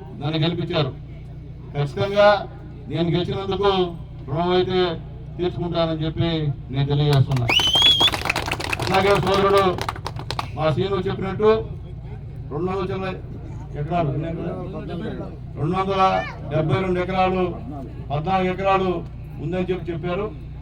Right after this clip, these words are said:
అది బ్లాక్ లిస్ట్ లో పెట్టారని చెప్తున్నారు. నేను రాజీవ్ గారితో మాట్లాడి త్వరలో బ్లాక్ లిస్ట్ ను బయటికి తీసి ఈ గ్రామంలోని పేదలందరూ కూడా ఇస్తానని చెప్పి నేను తెలియజేస్తున్నాను. అట్లాగే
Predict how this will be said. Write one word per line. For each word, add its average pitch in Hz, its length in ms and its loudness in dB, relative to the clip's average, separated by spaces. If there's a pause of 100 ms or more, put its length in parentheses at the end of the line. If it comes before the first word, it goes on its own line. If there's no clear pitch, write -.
(460)
అది 175 200 2 (1300)
బ్లాక్ 170 300 4
లిస్ట్ 180 200 0
లో 175 120 0
పెట్టారని 165 420 0
చెప్తున్నారు. 160 440 -2 (520)
నేను 156 220 2
రాజీవ్ 175 340 6
గారితో 170 240 0 (100)
మాట్లాడి 175 360 2 (140)
త్వరలో 180 320 4 (720)
బ్లాక్ 165 320 2
లిస్ట్ 175 220 -2
ను 165 120 -4
బయటికి 165 320 0
తీసి 170 320 2 (420)
ఈ 156 40 2 (100)
గ్రామంలోని 170 520 2
పేదలందరూ 160 600 2
కూడా 165 180 6 (540)
ఇస్తానని 988 460 8
చెప్పి 988 260 6 (480)
నేను - 220 -4
తెలియజేస్తున్నాను. 143 580 6 (800)
అట్లాగే 196 400 6